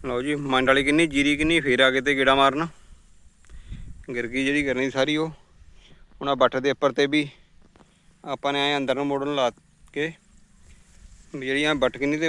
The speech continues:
ਹੋਈ ਵੀ ਆ ਵੀ ਅੰਦਰ ਨੂੰ ਮੁੜ ਜਾਵੇ। ਆਹ ਦੇਖੋ ਜੀ, ਤੇ ਧਰਤੀ ਜਿਹਦਾ ਤੇੜ ਪਈ ਵੀ ਤੀ।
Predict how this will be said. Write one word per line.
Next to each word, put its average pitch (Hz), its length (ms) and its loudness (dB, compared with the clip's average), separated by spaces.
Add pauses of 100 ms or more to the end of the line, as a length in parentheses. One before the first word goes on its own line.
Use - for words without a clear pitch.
ਹੋਈ 135 220 -4
ਵੀ 139 120 0
ਆ 143 60 2
ਵੀ 160 120 2
ਅੰਦਰ 139 160 0
ਨੂੰ 139 100 -2
ਮੁੜ 127 120 -2
ਜਾਵੇ। 143 260 0 (1500)
ਆਹ 143 120 -4
ਦੇਖੋ 135 220 -4
ਜੀ, 135 120 -6
ਤੇ 151 220 -4 (1000)
ਧਰਤੀ 165 300 4
ਜਿਹਦਾ 190 180 4
ਤੇੜ 165 260 6
ਪਈ 156 200 4
ਵੀ 143 120 -2
ਤੀ। 113 180 -8